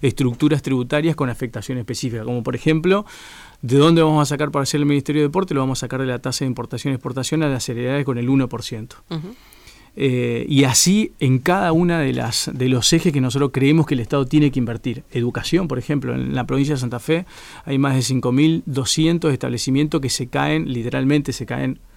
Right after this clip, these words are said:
Speaker 1: se caen a pedazos en términos de edilicio. Bueno, ¿qué hacemos para poder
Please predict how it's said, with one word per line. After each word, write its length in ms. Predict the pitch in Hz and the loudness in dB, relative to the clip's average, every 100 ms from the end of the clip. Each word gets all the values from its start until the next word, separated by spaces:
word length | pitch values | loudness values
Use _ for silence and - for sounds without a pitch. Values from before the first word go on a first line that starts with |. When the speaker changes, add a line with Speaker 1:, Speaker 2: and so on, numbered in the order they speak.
| - | -18
Speaker 1:
se 180 | 117 110 | -12 -8
caen 200 | 127 123 | -6 -6
a 60 | |
pedazos 380 | 117 117 - 123 | -6 -8 -10 -12
en 80 | 123 | -8
términos 280 | 120 120 120 | -6 -6 -6
de 60 | |
edilicio. 320 | 120 127 - - - - - - | -8 -10 -14 -18 -20 -20 -16 -6
Bueno, 220 | 135 117 | -4 2
¿qué 140 | 175 | 4
hacemos 320 | 147 170 160 | 6 6 6
para 240 | 147 131 123 | 4 -2 -2
poder 360 | 131 135 151 | -2 0 -2